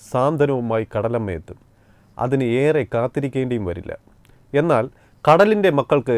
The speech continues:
രണ്ടായിരത്തി നാല് ഡിസംബർ ഇരുപത്താറ് കറുത്ത ദിനമാണ്. ഇന്തോനേഷ്യയിലുണ്ടായ കടൽ ഭൂകമ്പത്തിൻ്റെ അലയൊലികൾ സുനാമി തിരമാലകളായി മാറിയപ്പോൾ ലോകം ഞെട്ടി. സുനാമി തിരമാലകൾ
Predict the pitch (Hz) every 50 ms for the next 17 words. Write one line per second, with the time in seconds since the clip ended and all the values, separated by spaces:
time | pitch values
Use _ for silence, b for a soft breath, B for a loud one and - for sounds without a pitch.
0 | 110 117 123 143 165 170 180 185 170 151 - 139 117 117 123 120 113 110 110 117
1 | - - 151 151 139 127 117 113 113 117 135 147 139 - 123 104 98 87 85 -
2 | - _ _ _ _ _ - 113 120 143 156 139 - - 113 110 101 90 98 90
3 | 85 85 - - _ _ b b b b - 139 156 175 180 180 165 160 147 139
4 | - 143 135 123 123 117 113 113 113 110 101 - - 123 143 156 143 - - 131
5 | 127 127 127 120 120 110 - 110 104 104 104 - - - 110 117 135 135 127 117
6 | 113 104 101 98 92 92 - - - 120 117 135 139 147 151 143 120 104 - -
7 | 113 110 117 120 127 120 117 113 107 107 98 98 92 95 92 95 98 101 98 90
8 | - 95 90 87 b b b b b - 110 117 120 113 113 101 95 95 95 98
9 | 98 - - - - - - - b b b b b b b b b b b b
10 | b b b b - - - 160 180 208 214 220 220 196 - 165 156 156 147 147
11 | 143 139 139 131 131